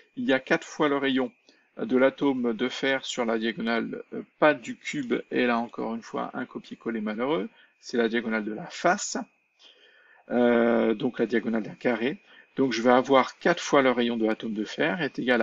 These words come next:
à A fois racine de deux, parce que la diagonale de la face c'est A fois racine de deux. Donc, euh,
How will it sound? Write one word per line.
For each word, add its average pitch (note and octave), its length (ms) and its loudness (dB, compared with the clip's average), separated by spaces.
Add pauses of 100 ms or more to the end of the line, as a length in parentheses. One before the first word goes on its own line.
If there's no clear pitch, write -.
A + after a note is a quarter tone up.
à B2+ 100 -2
A B2+ 40 0
fois B2 200 -6
racine G#2+ 300 -8
de G2+ 120 -8
deux, A2+ 160 -4
parce - 180 -10
que - 140 -8
la A#2+ 100 0
diagonale A#2+ 580 -4
de - 120 -8
la A2+ 120 -6
face - 340 -8
c'est A#2+ 160 -6 (100)
A A#2 100 -6
fois - 200 -16
racine G#2 340 -14
de G2 100 -10
deux. - 180 -10 (920)
Donc, C3+ 340 4
euh, C3+ 220 12